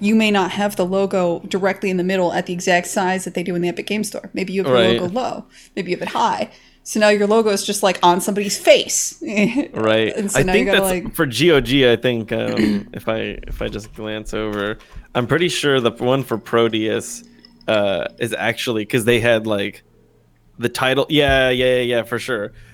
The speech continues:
Speaker 2: I-, if you look at the one for Proteus, uh, generally speaking, our logo is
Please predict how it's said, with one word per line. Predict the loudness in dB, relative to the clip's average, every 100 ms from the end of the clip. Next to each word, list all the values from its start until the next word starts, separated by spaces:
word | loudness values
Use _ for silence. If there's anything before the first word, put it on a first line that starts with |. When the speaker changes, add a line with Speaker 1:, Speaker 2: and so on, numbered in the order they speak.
| -10 -2
Speaker 2:
I-, | -2 0
if | -4 -2
you | -2
look | -2 -2
at |
the | -2
one | -2 -2
for | -4
Proteus, | -6 -2 0 0 -4 -8 -12 -20 -20 -18 -6
uh, | -4 -4 -8 -14 -10
generally | -2 0 0 -4
speaking, | -2 -4 -2 -2
our | 0 2
logo | 2 2 4 4 4 2 -6 _ _
is | 0 2 2 -2 -8 -14